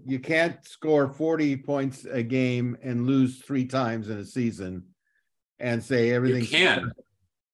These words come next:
Speaker 1: Well, apparently you can. Absolutely. You apparently
Speaker 2: Oh, I guess, I guess Utah, that, that wasn't forty. All right. So we still don't know.
Speaker 1: Well, I, I'll say this. Uh, knowing what we know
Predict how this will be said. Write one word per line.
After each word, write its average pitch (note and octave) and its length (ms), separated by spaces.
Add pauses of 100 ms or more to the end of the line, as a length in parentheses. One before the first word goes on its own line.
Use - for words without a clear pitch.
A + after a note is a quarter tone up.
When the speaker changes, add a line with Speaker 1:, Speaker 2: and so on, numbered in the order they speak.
Speaker 1:
Well, C3+ 300
apparently C#3 380
you C3 120
can. C3+ 440
Absolutely. B2+ 600
You A2+ 80
apparently C3 280
Speaker 2:
Oh, C3+ 60
I C#3+ 100
guess, E3+ 220
I D#3+ 140
guess G#3+ 260
Utah, F#3 420
that, D3 280
that D3 200
wasn't D3 340
forty. F#2+ 420
All B2 160
right. E2+ 260 (480)
So D3 240
we D3 140
still G3 260
don't F3 180
know. A2 360 (1800)
Speaker 1:
Well, C#3 340
I, D3+ 180
I'll E3 220
say D#3 220
this. C3 560
Uh, A#2+ 460 (680)
knowing D#3 540
what D3+ 120
we C3+ 140
know D3+ 560